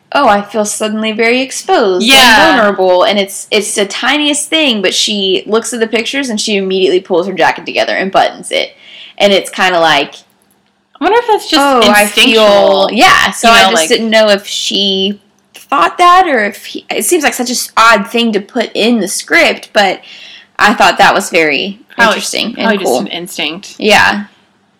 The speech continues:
Speaker 2: But yeah, I like how they didn't show the photos, and so they used, they let your imagination
Speaker 1: Right,
Speaker 2: kinda
Speaker 1: right.
Speaker 2: fill it in like a Hitchcock film
Speaker 1: Yeah.
Speaker 2: sort of thing. What else?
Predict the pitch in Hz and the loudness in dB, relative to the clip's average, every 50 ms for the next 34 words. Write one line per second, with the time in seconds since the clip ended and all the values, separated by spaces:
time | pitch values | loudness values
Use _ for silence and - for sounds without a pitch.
0 | _ _ - 220 233 208 226 220 190 190 214 226 226 247 254 277 262 254 233 208 | _ _ -4 -2 0 4 4 4 6 6 6 4 4 4 4 4 4 4 2 2
1 | 226 208 208 214 175 - - - - 165 175 185 190 196 196 196 202 208 220 220 | 2 2 0 0 -2 -2 -4 -2 0 0 2 2 2 2 2 2 2 0 0 -2
2 | - - 233 233 220 220 - - - 254 254 254 269 269 277 285 277 247 220 202 | -2 0 0 0 0 -4 -8 -2 0 2 4 6 6 6 4 4 4 2 2 0
3 | 214 - 208 196 190 185 196 196 196 202 196 196 - - 190 190 190 190 190 180 | 0 0 0 0 0 0 0 0 0 0 -2 -2 -6 -4 -2 0 2 2 2 0
4 | - - 190 190 165 170 180 185 175 165 233 233 214 175 156 165 - - 175 170 | 0 0 0 0 0 0 -2 -4 -4 -4 -4 -6 -8 -8 -8 -8 -6 -6 -6 -6
5 | 165 - 233 220 190 - - - - - - - 190 196 196 202 - 180 196 185 | -4 -2 2 2 4 4 2 0 -4 -8 -4 0 0 0 0 0 -2 -2 -2 -2
6 | 170 175 - 170 160 156 - 170 - 180 - - - - 175 165 160 - - - | -2 -4 -4 -4 -6 -6 -6 -6 -6 -6 -6 -6 -4 -2 0 0 0 -4 -8 -20
7 | - _ _ _ - - - 226 254 285 240 175 - - 202 208 180 160 156 180 | -20 _ _ _ -6 -2 0 2 4 4 4 4 2 0 -2 -4 -6 -6 -6 -8
8 | 202 202 _ - - - 220 254 311 403 539 480 254 185 185 202 208 - - - | -10 -12 _ -14 -6 -2 0 0 0 2 2 2 2 2 0 -2 -6 -10 -16 -20
9 | - - | -20 -20